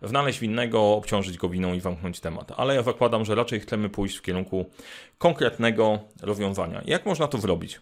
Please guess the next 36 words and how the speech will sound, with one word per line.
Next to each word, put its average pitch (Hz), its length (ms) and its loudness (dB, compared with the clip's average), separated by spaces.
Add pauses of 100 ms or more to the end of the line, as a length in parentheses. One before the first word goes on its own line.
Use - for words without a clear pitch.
Korzystając 165 540 0
choćby 120 280 0
z 101 60 -6
map 117 200 2
myśli, 95 360 -4 (340)
bo 120 120 4
oczywiście 165 400 -4
możecie 139 320 0
rozrysować 127 680 0
to 120 120 -4
na 113 120 -4
kartce. 92 520 -4 (680)
E, 104 320 2
w, 104 180 -10
e, 113 260 0
narzędziu 117 640 0
Xmind 101 520 -4
do 107 100 -2
map 123 220 -2
myśli 113 380 -4
jest 113 320 -2 (160)
w 127 60 -6
ogóle 113 260 0
gotowy 95 340 -4
szablon, 92 500 -2
gdzie 98 120 -10
możecie 95 380 -6 (140)
rozpisywać 101 640 -6
sobie, 92 440 -6 (220)
e, 101 160 -2
rozpisywać 101 520 -4
sobie 92 180 -4
to 98 100 -12
w - 60 -16
ten 95 140 -2
sposób. - 460 -6